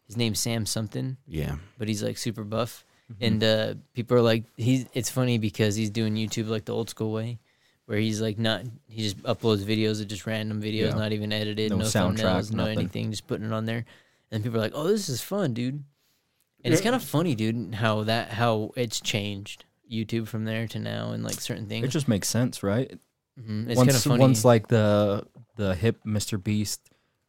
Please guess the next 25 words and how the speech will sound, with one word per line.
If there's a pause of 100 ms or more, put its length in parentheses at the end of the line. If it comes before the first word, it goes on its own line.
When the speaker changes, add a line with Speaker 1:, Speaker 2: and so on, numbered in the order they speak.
(120)
Speaker 3:
really
fast, (120)
really
quick (840)
turns
and
everything (920)
just
get
old
really
quick
'cause
everybody
starts
doing
it,
right?
It
Speaker 1:
Yeah,
Speaker 3:
starts
Speaker 1:
a
lot
of
Speaker 3:
working.